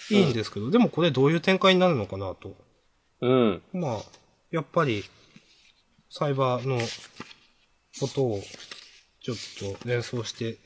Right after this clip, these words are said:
Speaker 1: やっぱ相馬のことも好きになってしまうみたいな話なのかわかんないですけど。
Speaker 2: ね、これがさ、こうどう転ぶかが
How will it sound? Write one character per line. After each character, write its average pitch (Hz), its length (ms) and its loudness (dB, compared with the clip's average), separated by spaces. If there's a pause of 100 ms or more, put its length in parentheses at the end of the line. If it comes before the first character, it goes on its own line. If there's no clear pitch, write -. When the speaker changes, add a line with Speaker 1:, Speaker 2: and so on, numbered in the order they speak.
(200)
Speaker 1:
や 151 100 -6
っ - 20 -8
ぱ 131 120 -4
相 151 160 2
馬 127 100 0
の 107 80 0
こ 104 120 -8
と 107 100 -8
も 104 80 -2
好 - 60 -2
き - 160 0
に 120 60 0
な 110 80 2
っ 104 40 -12
て - 80 -8
し 101 100 -2
ま 107 100 2
う 107 60 2
み 104 80 0
た 90 100 -4
い 87 40 -6
な 90 60 -8
話 90 320 -6
な 95 60 -6
の 110 80 -10
か 101 140 -6
わ 95 120 -4
か 107 100 -2
ん 98 100 -6
な - 20 -12
い - 20 -14
で - 60 -12
す - 100 -6
け - 80 -2 (1080)
ど。 147 60 2
Speaker 2:
ね、 190 240 6
こ 190 140 6
れ 208 120 10
が 226 160 10
さ、 180 400 8 (2500)
こ 165 120 8
う 147 40 4
ど 202 180 12
う - 20 2
転 135 280 6
ぶ 120 120 4
か 110 100 4
が 101 180 8